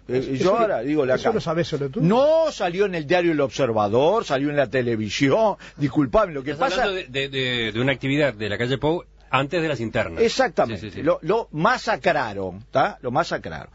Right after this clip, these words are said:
Speaker 1: Bueno.
Speaker 2: Después de eso no habló más de punto de vista, y era una, parece una partidaria de él, ¿eh? Eh, después de eso no
Speaker 1: <laughs>
Speaker 2: habló
Speaker 1: Menos
Speaker 2: más,
Speaker 1: mal.
Speaker 2: y decidió, entre do-, varias posibilidades,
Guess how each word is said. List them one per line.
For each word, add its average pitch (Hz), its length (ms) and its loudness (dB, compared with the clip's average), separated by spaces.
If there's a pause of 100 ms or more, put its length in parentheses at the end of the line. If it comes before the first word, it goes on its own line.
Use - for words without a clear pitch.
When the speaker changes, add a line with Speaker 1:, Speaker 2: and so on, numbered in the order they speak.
(160)
Speaker 1:
Bueno. 165 260 0
Speaker 2:
Después 247 380 0
de 302 60 2
eso 202 200 0
no 185 140 2
habló 196 240 2
más 180 240 0
de 135 100 -2
punto 127 300 -2
de 135 40 0
vista, 139 300 -2
y 170 160 4
era 233 140 0
una, 208 180 -2
parece 175 380 -2
una 180 160 0
partidaria 151 580 0
de 220 140 0
él, 98 100 -6
¿eh? 170 120 -6 (760)
Eh, 143 180 2
después 180 300 2
de - 60 -2
eso 160 140 0
no 196 160 4
Speaker 1:
<laughs> - 0 -
Speaker 2:
habló 214 200 2
Speaker 1:
Menos 214 160 2
Speaker 2:
más, 185 120 -2
Speaker 1:
mal. 170 280 -2 (200)
Speaker 2:
y 208 140 -2
decidió, 254 880 0 (460)
entre 220 460 0
do-, 302 260 2
varias 233 460 0
posibilidades, 113 1160 -2